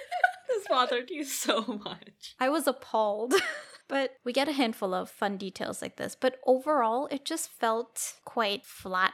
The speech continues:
Speaker 2: and cliche to me, especially the portrayal of Bethany, who is, you know, your typical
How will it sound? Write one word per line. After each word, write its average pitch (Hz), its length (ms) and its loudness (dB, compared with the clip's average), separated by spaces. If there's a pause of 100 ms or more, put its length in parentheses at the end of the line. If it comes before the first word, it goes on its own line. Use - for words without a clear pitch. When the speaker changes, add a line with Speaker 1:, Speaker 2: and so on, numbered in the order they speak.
Speaker 2:
and 208 160 -6
cliche 208 480 0
to - 180 -6
me, 285 280 0
especially 285 500 -2
the 254 100 -4
portrayal 196 640 -4
of 202 280 -6
Bethany, 190 720 -6
who 233 180 4
is, 214 420 0
you 214 80 -8
know, 214 140 2
your 196 220 -2
typical 214 760 -2